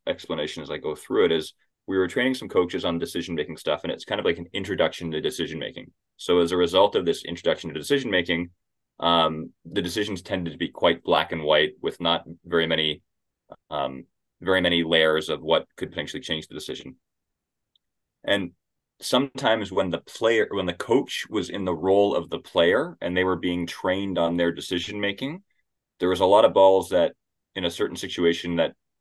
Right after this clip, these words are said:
could have been option A for the decision, and it could have been option B. So it led to a conversation between, well,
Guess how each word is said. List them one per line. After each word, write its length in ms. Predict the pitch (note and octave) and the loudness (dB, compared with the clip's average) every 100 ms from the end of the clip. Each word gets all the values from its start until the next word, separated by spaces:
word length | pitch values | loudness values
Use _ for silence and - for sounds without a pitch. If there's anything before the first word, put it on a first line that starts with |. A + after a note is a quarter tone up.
| - | -6
could 180 | - C#3+ | 2 4
have 160 | C3 | 4
been 140 | B2 - | 4 2
option 400 | F#2+ - - F2 | 2 -2 -6 -2
A 200 | F2 G#2 | 0 0
for 140 | A2 | -2
the 80 | G#2+ | -4
decision, 560 | F#2 - D#3+ C#3+ F#3 - _ _ _ | -4 -2 -4 -4 -10 -12 _ _ _
and 120 | - F#2 | -2 -2
it 120 | - | -2
could 200 | - C3 | 2 4
have 100 | B2+ | 6
been 100 | G#2 | 4
option 440 | D#2 - - E2 | 2 -2 -4 -6
B. 280 | D#2+ C#2+ - _ _ _ _ _ _ _ _ | -2 -4 -6 _ _ _ _ _ _ _ _
So 200 | - G2+ | 0 2
it 80 | F#2+ | 6
led 180 | A2 - | 4 4
to 80 | |
a 60 | B2+ | 0
conversation 600 | A#2+ G2+ F#2+ G2 F#2+ F#2+ | 2 0 0 0 0 -2
between, 580 | D#2+ F2 F#2 F2+ E2 D#2+ _ _ - | -8 -4 -2 0 -2 -6 _ _ -2
well, 320 | F2+ E2 D2 | 4 4 2